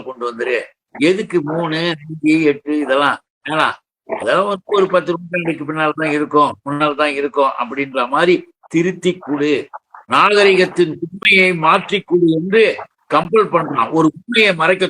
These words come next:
சொல்றான். ஏன் சொல்றான்னா, அவர்கள் வந்து சரஸ்வதி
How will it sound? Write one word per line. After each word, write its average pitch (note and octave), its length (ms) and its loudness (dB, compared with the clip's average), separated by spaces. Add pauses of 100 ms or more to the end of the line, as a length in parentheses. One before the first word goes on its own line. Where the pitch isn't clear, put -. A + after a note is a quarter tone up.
(100)
சொல்றான். B2 280 -4 (480)
ஏன் F#3 440 0
சொல்றான்னா, C#3+ 440 0 (540)
அவர்கள் G#3 520 2 (120)
வந்து E3+ 200 -4 (160)
சரஸ்வதி F#3+ 760 0